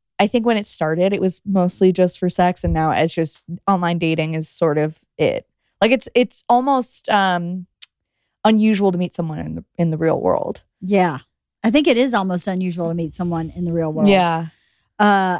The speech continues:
Speaker 2: I know I keep, I have a friend who's older. She's in her,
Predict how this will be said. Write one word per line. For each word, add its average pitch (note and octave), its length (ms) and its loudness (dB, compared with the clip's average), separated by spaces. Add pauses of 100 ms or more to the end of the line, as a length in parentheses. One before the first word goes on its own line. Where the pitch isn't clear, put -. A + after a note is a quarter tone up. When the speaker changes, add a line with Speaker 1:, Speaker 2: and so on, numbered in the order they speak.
(120)
Speaker 2:
I A3+ 100 4
know C4 140 4
I A#3+ 60 4
keep, C4 200 -2
I A3+ 40 4
have B3 140 4
a A3+ 80 -6
friend A#3+ 280 2
who's G#3 440 0
older. A3+ 340 2
She's G#3+ 240 -6
in G3+ 140 0
her, F#3 320 2